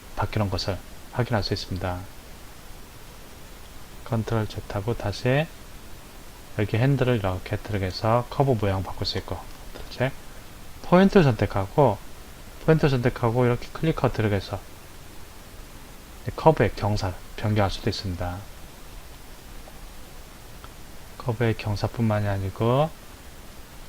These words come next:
여기 키프레임 값과 밸류 값도 같이 이렇게 바뀌는 것을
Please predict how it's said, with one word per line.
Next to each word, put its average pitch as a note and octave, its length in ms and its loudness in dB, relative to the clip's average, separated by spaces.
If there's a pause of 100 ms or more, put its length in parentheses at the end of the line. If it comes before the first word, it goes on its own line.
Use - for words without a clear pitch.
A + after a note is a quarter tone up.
여기 G#2 160 6
키프레임 C#3+ 540 6
값과 A#2+ 520 6 (280)
밸류 A#2+ 260 10
값도 - 360 2
같이 - 300 -6
이렇게 G#2+ 420 -2 (1080)
바뀌는 G2 380 0
것을 F#2 280 -2